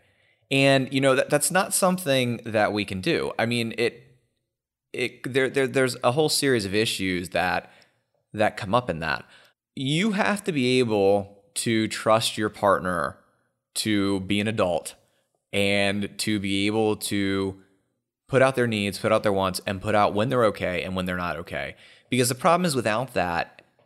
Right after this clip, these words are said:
there's no way to negotiate anything or be sure that any of your agreements are solid. And you can't guess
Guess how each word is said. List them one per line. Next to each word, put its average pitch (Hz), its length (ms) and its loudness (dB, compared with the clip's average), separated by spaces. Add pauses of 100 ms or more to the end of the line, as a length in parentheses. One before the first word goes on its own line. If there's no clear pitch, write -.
(180)
there's 123 560 0
no 139 220 0
way 165 120 4
to 131 120 -4
negotiate 110 500 0
anything 101 320 -4
or 90 40 -6
be 90 140 -6
sure 113 220 0
that 104 180 0
any 120 220 -2
of 107 80 -4
your 101 160 0
agreements 90 400 -6
are 98 60 -4
solid. - 520 0 (480)
And 127 680 2 (1120)
you 143 300 -2
can't 170 520 -2
guess 127 540 0